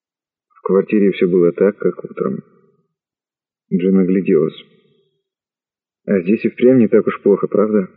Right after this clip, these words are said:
"Скромно, но уютно".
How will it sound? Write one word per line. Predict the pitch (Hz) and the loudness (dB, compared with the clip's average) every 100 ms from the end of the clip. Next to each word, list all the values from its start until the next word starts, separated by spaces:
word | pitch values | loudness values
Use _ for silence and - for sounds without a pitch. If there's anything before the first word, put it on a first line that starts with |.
| _ _ _ _ _ _ _ _ _ _ _ | _ _ _ _ _ _ _ _ _ _ _
"Скромно, | - 104 127 151 143 | -6 2 2 4 2
но | 135 | 4
уютно". | 139 117 101 101 101 107 110 | 4 4 2 2 0 0 -2